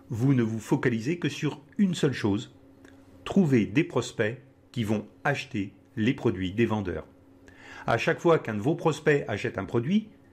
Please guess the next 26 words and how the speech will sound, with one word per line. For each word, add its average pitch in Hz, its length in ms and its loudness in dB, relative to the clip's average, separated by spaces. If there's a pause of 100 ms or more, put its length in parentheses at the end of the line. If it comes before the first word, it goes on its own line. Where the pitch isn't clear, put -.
eh 120 60 2
bien, 104 260 0
le 123 180 4
vendeur 131 400 2
vous 113 100 -6
donne 143 200 0
de 135 80 0
l'argent. 104 340 -4 (480)
C'est 110 140 -2
ce - 80 -4
qu'on 110 100 -2
appelle 101 240 -2
une 127 140 -6
commission 98 340 -4
sur 110 160 -2
vente. - 400 -10 (920)
Le 131 120 6
vendeur 135 380 2
vous 101 220 -2
remercie 131 640 -2
de 120 100 2
lui 104 160 2
avoir 101 240 2
apporté 110 400 -4
ce - 140 -6
client 117 460 -2